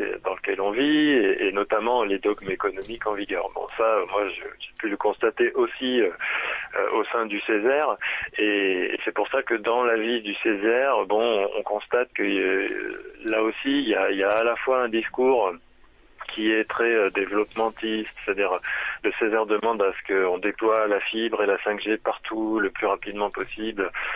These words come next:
au nom du droit d'accès universel. Enfin, il y a tout un tas de raisons évidemment à, à ça, et de l'équité territoriale, euh, voilà. Mais d'un autre côté, on a aussi, euh, cette réflexion pour un numérique plus sobre, et, et donc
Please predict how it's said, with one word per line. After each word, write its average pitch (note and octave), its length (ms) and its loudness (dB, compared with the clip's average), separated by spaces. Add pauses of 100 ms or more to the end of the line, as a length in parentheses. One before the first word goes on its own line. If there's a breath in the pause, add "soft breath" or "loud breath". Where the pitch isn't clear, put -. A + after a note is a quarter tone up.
(160 loud breath)
au A#2 160 2
nom B2+ 200 2
du A2+ 140 -2
droit A2 220 2
d'accès G#2+ 300 2 (220)
universel. G#2 500 -2
Enfin, G2+ 180 -2
il G2 80 -6
y F#2+ 60 2
a F2 40 2
tout - 200 -10
un G#2 80 2
tas G2+ 160 0
de F#2 40 -2
raisons F#2+ 380 0
évidemment F#2+ 500 -4
à, G#2 340 -2
à G#2+ 60 0 (100)
ça, C#3 340 2 (100)
et G2 60 0
de G#2 120 -2
l'équité G#2+ 500 0
territoriale, G#2 1080 0 (560 loud breath)
euh, F#2+ 240 2
voilà. A#2+ 300 2
Mais G#2 220 0
d'un G#2+ 180 0
autre G#2+ 160 -2
côté, C#3 400 2
on G#2+ 120 2
a G2+ 100 2
aussi, A#2+ 420 0
euh, G2 80 4 (100)
cette - 160 2
réflexion A2+ 640 -2
pour F#2+ 240 -2
un G2 40 -4
numérique G#2 480 0
plus A2 200 -4 (100)
sobre, C3 380 2 (480 loud breath)
et, G#2 300 0
et A2 40 0
donc A#2 220 0